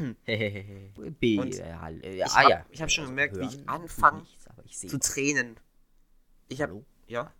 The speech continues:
Speaker 1: Dich hör
Speaker 2: Alles
Speaker 1: ich dann
Speaker 2: gut,
Speaker 1: auch
Speaker 2: du hast
Speaker 1: nicht
Speaker 2: kurz
Speaker 1: mehr.
Speaker 2: gedeckt, ich hab schon
Speaker 1: Geil.
Speaker 2: gemerkt.
Speaker 1: Ich liebe Windows. Ähm,
Speaker 2: Ja, da hat ein bisschen Probleme in der Zeit.
Speaker 1: ich hör dich. Ich
Speaker 2: Da,
Speaker 1: weiß.
Speaker 2: da hat
Speaker 1: Ich,
Speaker 2: immer Probleme.
Speaker 1: ich bekomme auch wieder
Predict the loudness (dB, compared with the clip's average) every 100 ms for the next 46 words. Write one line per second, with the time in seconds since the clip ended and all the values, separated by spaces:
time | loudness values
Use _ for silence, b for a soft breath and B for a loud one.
0 | -20 -16 -14 -14 -14 -12 -12 -12 -14 -6
1 | -6 -6 -12 -12 -10 -12 -16 -20 -20 -18
2 | -16 -14 -12 -12 -12 -14 -18 -18 -20 _
3 | _ _ _ _ _ _ _ _ _ _
4 | _ _ -10 -10 -10 -12 -12 -14 -14 -16
5 | -18 _ _ _ -6 -4 -4 -6 -12 -14
6 | -10 -10 -8 -12 -10 -12 -12 -14 -18 -18
7 | -20 -14 -8 -4 -4 -4 -2 0 0 -2
8 | -8 -4 -4 -4 -6 -16 _ -20 -6 -6
9 | -6 -12 -14 -14 -16 -18